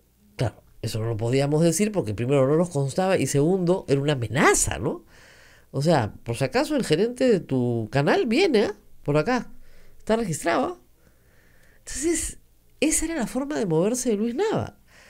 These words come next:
Esa es la forma de moverse del apra. Hay pasajes interesantes en el libro, como por ejemplo cuando Marisol Espinosa le dice a Sergio Tejada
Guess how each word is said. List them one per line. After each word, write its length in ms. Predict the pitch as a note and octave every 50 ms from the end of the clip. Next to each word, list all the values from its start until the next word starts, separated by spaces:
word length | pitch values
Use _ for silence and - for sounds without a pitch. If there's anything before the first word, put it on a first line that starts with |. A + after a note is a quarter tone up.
| - - - _ _ _ _ _ -
Esa 220 | - G3+ G#3 G#3 C#4+
es 60 | C#4
la 80 | A3 D#3+
forma 320 | - - E3 F3 F3+ F#3
de 80 | F3 E3
moverse 380 | D3 C3 C3 C#3 C#3+ - F3 F#3
del 100 | A#3 F4
apra. 360 | G4 - - - A2 A2 - _ - - - - - - - _ _ _ _ _ _ _ _ _ _ _ _ _ _ _ - -
Hay 160 | E3 F#3 G3+
pasajes 500 | G3+ E3 D3 - F#3 F#3+ - A3 G#3 E3
interesantes 640 | D#3+ B2+ - A#2+ A2+ A2 - E3+ F#3 F#3 G3 F#3 D#3+
en 80 | C#3
el 140 | B2+ A#2+ B2
libro, 280 | D#3 F#3 G#3 G#3 G3 -
como 220 | C3 B2+ A#2+ G#2+
por 160 | - A#2 A2
ejemplo 380 | A2+ A2+ - D#3+ F3 F3+ F#3+ D#3+
cuando 200 | D3 B2+ A#2+ A2+
Marisol 380 | A2 A#2 A2 G#2 - - D#3
Espinosa 480 | E3+ E3+ F3 - B2+ A#2+ C#3 D#3 D#3+ F#3+
le 120 | D#3+ C3
dice 200 | B2 C3 - F3
a 40 | E3+
Sergio 300 | - D#3 D#3 D#3 F#3+ F3
Tejada 440 | - - - - D3 D#3 D#3+ F3 F3